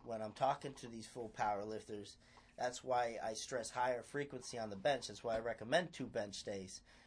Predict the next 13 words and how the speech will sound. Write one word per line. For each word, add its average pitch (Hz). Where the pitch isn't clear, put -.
because, 104
um, 92
it's 113
easier 131
to 127
recover 110
from 104
that 95
than 101
it 95
is 92
your 98
squat 117